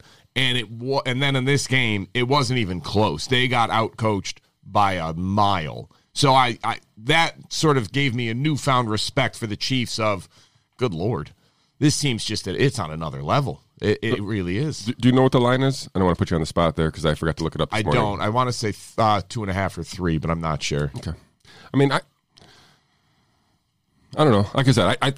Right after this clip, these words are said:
Speaker 2: I just think it's going to be a better game. I think most people, uh, uh, are, are on the Chiefs side. I think that's where I kinda read early money was going there. But I don't know. I, I'm, I'm looking forward to it. I think the quarterback matchup is intriguing. Obviously, you got the passing of the guard narrative.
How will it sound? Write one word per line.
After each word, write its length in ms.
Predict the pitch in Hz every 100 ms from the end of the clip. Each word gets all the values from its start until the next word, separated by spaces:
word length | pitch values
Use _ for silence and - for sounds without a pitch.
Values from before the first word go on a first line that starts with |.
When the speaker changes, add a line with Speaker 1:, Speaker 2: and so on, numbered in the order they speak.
| -
Speaker 2:
I 120 | 160
just 120 | 165
think 160 | 165 139
it's 120 | 120
going 240 | - 123
to 100 | 123
be 220 | 104 113 117
a 40 |
better 280 | 90 101 95
game. 240 | 98 101
I 80 | 98
think 180 | 151 120
most 180 | 113 -
people, 440 | 117 107 104 104
uh, 420 | 95 90 87 82 78 - -
uh, 220 | 67 -
are, 120 | 82 -
are 140 | 82
on 200 | 95 98
the 60 | 95
Chiefs 260 | - 101
side. 340 | - 95 98 85
I 20 |
think 220 | 78 82
that's 180 | 87 -
where 80 | 85
I 120 | 78
kinda 200 | 73 82 78
read 160 | 80
early 180 | 78 82
money 220 | 78 80
was 120 | 80
going 220 | - 85 82
there. 240 | 80 80
But 220 | 76 73
I 40 | 98
don't 80 | 90
know. 120 | 73 -
I, 100 | 131
I'm, 80 | 147 -
I'm 80 | 139
looking 200 | 139 127
forward 220 | 120 117
to 120 | 117
it. 60 | 104
I 40 |
think 140 | 90 113
the 80 |
quarterback 300 | 101 104 101
matchup 320 | 98 98 101 95
is 100 | 90
intriguing. 400 | 90 98 90 92
Obviously, 320 | 87 87 90
you 100 | 85
got 180 | 85 -
the 80 |
passing 300 | 85 85 85
of 60 | 87
the 60 | 80
guard 320 | 85 82 73
narrative. 500 | 87 82 85 82